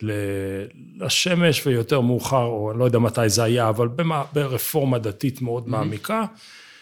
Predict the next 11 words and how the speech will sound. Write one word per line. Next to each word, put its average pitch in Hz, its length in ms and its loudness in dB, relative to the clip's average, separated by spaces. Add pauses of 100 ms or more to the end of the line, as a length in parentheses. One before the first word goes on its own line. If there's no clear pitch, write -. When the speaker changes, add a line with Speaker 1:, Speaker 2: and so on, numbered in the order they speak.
(1040)
Speaker 1:
שלאחר 135 600 2
סוף - 260 6
השושלת 123 500 2
שלו - 180 2
נדחתה, 123 1000 2
ובעצם 120 480 0
משה 135 460 4
לוקח 135 460 2
את 123 120 -2
מורשת 127 440 -2
החנתון, 139 760 -2